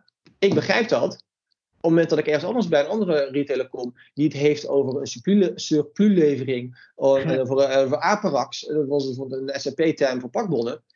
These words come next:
Speaker 1: Ik weet waar het over gaat. Ik kan gelijk meepraten. Ik ben bij het eerste gesprek waar ik binnen zit, kan ik gelijk op, op niveau meepraten. Ik heb, eh, mijn eerste dag bij mijn, eh, laatste klant waar ik binnenkwam, eh, ging ik iemand vervangen. Ik zat gelijk aan tafel met een, een,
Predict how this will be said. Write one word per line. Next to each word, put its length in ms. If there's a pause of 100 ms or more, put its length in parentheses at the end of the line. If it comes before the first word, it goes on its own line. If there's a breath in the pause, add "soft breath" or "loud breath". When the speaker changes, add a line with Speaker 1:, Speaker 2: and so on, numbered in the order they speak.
(140 soft breath)
Speaker 1:
Ik 180
weet 200
waar 200
het 100
over 120
gaat. 280
Ik 120
kan 180
gelijk 260
meepraten. 560
Ik 140
ben 240 (300 soft breath)
bij 180
het 140
eerste 260
gesprek 380
waar 120
ik 60
binnen 220
zit, 260 (220 soft breath)
kan 160
ik 80
gelijk 380
op, 220
op 180
niveau 320
meepraten. 680 (420)
Ik 160
heb, 200
eh, 240
mijn 180
eerste 300
dag 240
bij 260
mijn, 300
eh, 160
laatste 260
klant 140
waar 100
ik 60
binnenkwam, 460 (380 soft breath)
eh, 760
ging 240
ik 40
iemand 220
vervangen. 520 (260)
Ik 100
zat 160
gelijk 280
aan 100
tafel 340
met 160
een, 220
een, 140